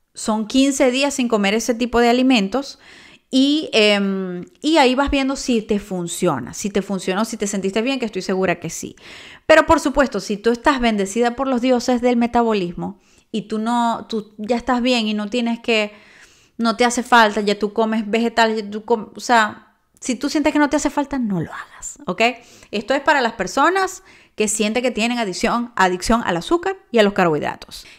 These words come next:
Y miren, antes de despedirme, les recuerdo que yo no soy doctor, que yo no soy nutricionista, nada de eso. Yo estoy hablando desde mi experiencia y de lo que a mí me ayudó y de que esto no es como que una dieta loca que van a hacer. No, no, no, no, no.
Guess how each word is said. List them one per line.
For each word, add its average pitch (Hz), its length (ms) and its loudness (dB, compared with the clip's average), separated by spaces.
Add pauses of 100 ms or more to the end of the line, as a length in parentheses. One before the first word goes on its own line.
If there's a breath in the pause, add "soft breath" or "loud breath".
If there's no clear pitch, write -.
(160 loud breath)
Y 233 100 2
miren, 240 220 2
antes 220 240 -2
de 202 80 0
despedirme, 202 540 -2
les 269 120 0
recuerdo 220 380 0
que 214 120 -4
yo 175 120 -8
no 175 100 -8
soy 180 320 -2
doctor, 254 520 0
que 202 120 -4
yo 170 120 -8
no 170 100 -8
soy 175 220 -8
nutricionista, 202 960 -6 (120)
nada 180 460 -2
de 190 100 2
eso. - 320 -10 (280 soft breath)
Yo 185 60 -6
estoy 214 160 -4
hablando 226 280 -2
desde 208 240 -2
mi 196 180 -4
experiencia 233 720 -2
y 226 100 -2
de 196 100 0
lo 185 120 0
que 185 100 -6
a 175 40 -6
mí 175 100 -6
me 202 140 -2
ayudó 220 440 0 (640 loud breath)
y 254 200 2
de 269 140 0
que 220 260 0
esto 214 580 0
no 190 240 -2
es 202 100 -2
como 226 240 -2
que 208 80 -4
una 202 220 0
dieta 220 320 2
loca 240 340 2
que 226 100 2
van 196 160 0
a 202 40 0
hacer. 185 160 -6
No, 202 180 0
no, 180 120 -2
no, 143 120 -6
no, 131 80 -12
no. - 160 -14